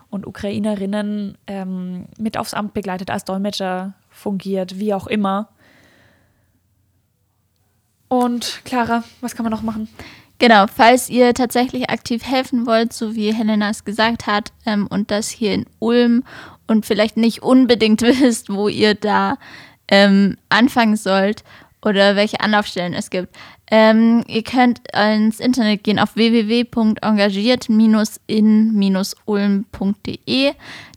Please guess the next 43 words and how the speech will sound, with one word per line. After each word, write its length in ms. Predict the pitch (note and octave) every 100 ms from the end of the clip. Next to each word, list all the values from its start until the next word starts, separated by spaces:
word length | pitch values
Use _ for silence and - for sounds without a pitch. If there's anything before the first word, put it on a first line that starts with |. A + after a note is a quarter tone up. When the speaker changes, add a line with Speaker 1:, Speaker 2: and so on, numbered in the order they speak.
| -
Speaker 2:
Da 120 | A3
findet 280 | B3 A3+ -
ihr 140 | A3
ganz 240 | A3 A3
viele 120 | A#3 G#3
Möglichkeiten, 760 | G#3 A3 - G3+ G3+ G#3+ G#3+
wie 160 | G#3+ G#3
ihr 200 | G3+ -
als 220 | F#3+ -
freiwillige 560 | - G3 G3 G3+ G#3
HelferInnen 720 | G3 G3+ F#3 F#3 - F3 F3 - - - _
aushelfen 600 | F#3+ F#3+ - E3 E3 -
könnt. 340 | - F3 - - _ _ _ _ _
Speaker 1:
Genau, 300 | G3+ F3+ F3
und 80 | F3
ich 100 | F3
möchte 220 | G#3 G3+
noch 80 | G3
mal 120 | F3+
betonen, 380 | F#3+ - A3 G#3
dass 160 | G#3+
es 140 | G#3 G3+
n-, 200 | G3 G3+
natürlich 460 | G3+ A#3 A3 G#3
noch 220 | G3+ F#3+ -
mehr 280 | G3+ G#3+
Möglichkeiten 600 | G#3 G#3 A3+ G#3+ - G3 F#3+
gibt 200 | G#3 -
zu 100 | G3+
helfen, 340 | G3+ A3 -
als 200 | - F3
wir 80 | G#3+
jetzt 200 | G3+ -
genannt 300 | G3 G3+ G3+
haben. 180 | F#3 F3+
Es 120 | -
gibt 160 | -
auch 140 | G3+ -
noch 140 | F#3+
mehr 240 | G3+ A3+ A3+ - - _
Zusammenhänge 720 | - A3+ B3 B3+ A#3 G#3+ G#3+ G#3+
zur 140 | G#3
Klimakrise 960 | - G#3+ G#3 G3 G#3 G#3 G3 F#3+ F#3+